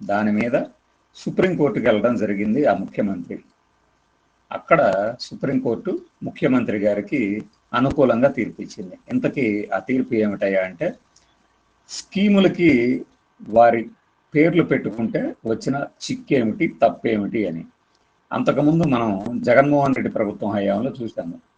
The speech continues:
చాలా స్కీములకి ఆయన పేరు పెట్టుకోవటము, అసలు "ప్రభుత్వ పథకాలకి మీ పేరు పెట్టడం ఏంటి జగన్?" అని విమర్శించిన వాళ్ళు, ఎద్దేవా చేసిన వాళ్ళు, కోర్టులకి వెళ్ళి, నిజమే మరి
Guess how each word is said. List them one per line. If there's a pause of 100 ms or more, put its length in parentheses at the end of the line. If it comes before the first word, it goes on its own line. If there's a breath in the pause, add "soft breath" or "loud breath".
(400)
చాలా
స్కీములకి
ఆయన
పేరు
పెట్టుకోవటము, (380)
అసలు (220)
"ప్రభుత్వ
పథకాలకి (120)
మీ
పేరు
పెట్టడం
ఏంటి
జగన్?" (540)
అని (420)
విమర్శించిన
వాళ్ళు, (240)
ఎద్దేవా
చేసిన
వాళ్ళు, (720)
కోర్టులకి
వెళ్ళి, (100)
నిజమే (500)
మరి